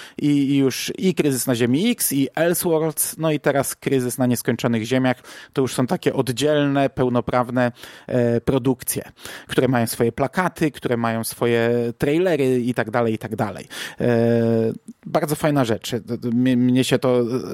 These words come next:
e, zawsze szalenie podobało, jak to się rozwijało, a akurat ten kryzys na Ziemi X, który, o którym dzisiaj sobie powiemy dwa zdania, e, to mnie od początku się pucha cieszyła, jak ten, e, event był reklamowany, bo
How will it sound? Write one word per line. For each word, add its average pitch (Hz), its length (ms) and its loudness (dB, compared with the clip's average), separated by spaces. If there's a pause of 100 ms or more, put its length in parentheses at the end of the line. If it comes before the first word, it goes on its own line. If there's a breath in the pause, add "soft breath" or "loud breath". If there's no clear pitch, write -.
e, 131 40 -6
zawsze 131 280 0
szalenie 127 360 2
podobało, 120 460 0
jak 113 160 -2
to - 80 -8
się - 140 -4
rozwijało, 117 600 0 (260 loud breath)
a 127 100 -2
akurat 147 360 -2
ten 165 220 0
kryzys 143 380 0
na 139 120 2
Ziemi 127 360 0
X, - 160 -6
który, 117 360 0
o 117 80 -2
którym 127 260 0
dzisiaj 247 240 0
sobie 127 240 0
powiemy 120 400 2
dwa 113 180 0
zdania, 120 380 2 (380 loud breath)
e, 120 320 2
to 139 280 0 (320)
mnie 151 180 2
od 139 60 -4
początku - 500 -2
się - 180 -2 (160)
pucha 135 300 -2
cieszyła, 131 460 0
jak 123 200 0
ten, 117 460 -2
e, - 40 -8 (1040)
event 123 260 2
był 127 160 0
reklamowany, 123 680 0 (360 loud breath)
bo 123 360 0